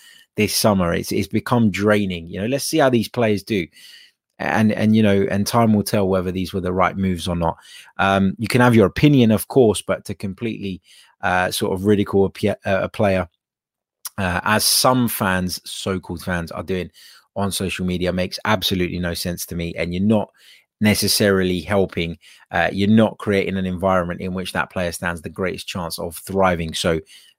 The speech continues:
let's knock that on the head, get behind our man and, and see how he does, to be quite honest, because the answer is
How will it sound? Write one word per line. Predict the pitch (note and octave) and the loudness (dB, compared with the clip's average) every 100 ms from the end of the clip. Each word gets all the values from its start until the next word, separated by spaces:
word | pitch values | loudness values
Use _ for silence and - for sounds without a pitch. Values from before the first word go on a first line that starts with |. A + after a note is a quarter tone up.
| - | -4
let's | F#2+ - | -4 -2
knock | G#2 G2+ - | -4 -4 -2
that | F#2+ | -2
on | F#2 | -2
the | F2+ | -2
head, | E2 F2 D#2 - - _ | -2 -2 -4 -14 -20 _
get | - A#2 | 0 2
behind | - G2 F#2+ F2+ | 0 0 0 2
our | E2+ | 2
man | F2+ F2 E2+ | 2 2 0
and, | - F2+ F#2 | -2 -6 -4
and | G#2+ G#2+ | -2 2
see | - | 4
how | D3 C#3 | 4 4
he | C#3 | 2
does, | D#3+ D3+ - - - | 2 0 -4 -12 -12
to | F#2+ | -6
be | G#2 | -4
quite | F#2+ F2 | -2 -2
honest, | E2+ E2+ - | -4 -8 -8
because | A2 C3+ | -4 0
the | D3 | 4
answer | E3+ E3 D#3+ D#3 D#3 | 4 4 2 2 4
is | C#3+ | 2